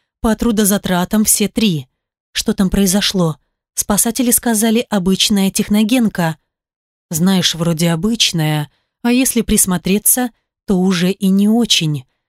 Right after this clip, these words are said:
Возгорание началось там, где и гореть-то нечему, поэтому никаких систем пожаротушения поблизости не было. Из-за этого огонь вовремя не потушили, а когда пламя добралось до горючих и взрывчатых веществ,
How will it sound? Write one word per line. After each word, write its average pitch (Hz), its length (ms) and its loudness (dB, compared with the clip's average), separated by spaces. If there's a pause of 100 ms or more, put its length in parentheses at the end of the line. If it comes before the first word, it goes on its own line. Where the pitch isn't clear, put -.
(160)
Возгорание 190 720 0
началось 185 500 0
там, 196 360 -2 (200)
где 190 240 0
и 202 80 2
гореть-то 202 600 -2
нечему, 160 680 0 (340)
поэтому 220 400 2
никаких 240 460 0
систем 220 480 -2
пожаротушения 208 920 0
поблизости 185 680 0
не 214 240 2
было. 165 400 -2 (500)
Из-за 240 260 2
этого 240 340 -2
огонь 240 320 2
вовремя 220 420 2
не 196 100 2
потушили, 254 720 0 (420)
а 220 80 0
когда 220 380 0 (220)
пламя 233 340 2
добралось 190 480 2
до 185 100 -2
горючих 202 640 0
и 214 200 2 (240)
взрывчатых 233 580 -2
веществ, - 580 -2